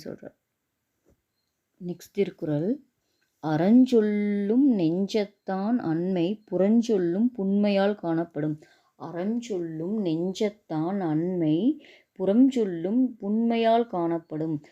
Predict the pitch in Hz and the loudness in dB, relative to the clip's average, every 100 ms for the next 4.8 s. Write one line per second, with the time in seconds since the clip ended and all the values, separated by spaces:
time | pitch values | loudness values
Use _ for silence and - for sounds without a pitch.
0 | _ - 165 180 220 220 202 190 196 175 | _ -8 -2 0 0 0 0 0 0 0
1 | 170 180 180 165 180 202 165 196 214 196 | 0 -2 -2 -4 -2 -2 0 2 2 0
2 | 175 180 226 180 151 151 151 165 170 165 | 0 -2 -2 0 0 2 2 2 2 0
3 | 190 156 175 214 214 202 185 190 175 170 | -2 0 0 0 0 -2 -2 0 0 -2
4 | - 185 180 180 170 170 180 | -4 -4 -4 -4 -2 -2 -2